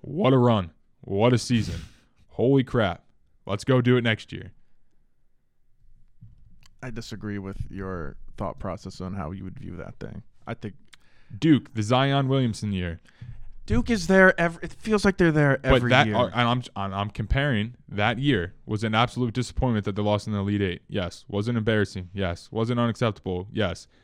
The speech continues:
Speaker 1: That season, one of the best seasons I've ever watched.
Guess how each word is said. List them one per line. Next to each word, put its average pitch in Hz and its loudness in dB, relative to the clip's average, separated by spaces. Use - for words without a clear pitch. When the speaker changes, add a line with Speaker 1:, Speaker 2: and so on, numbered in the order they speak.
Speaker 1:
That 127 2
season, 160 -2
one 113 -2
of 156 2
the 139 4
best 147 2
seasons 143 2
I've 131 2
ever 131 2
watched. 120 0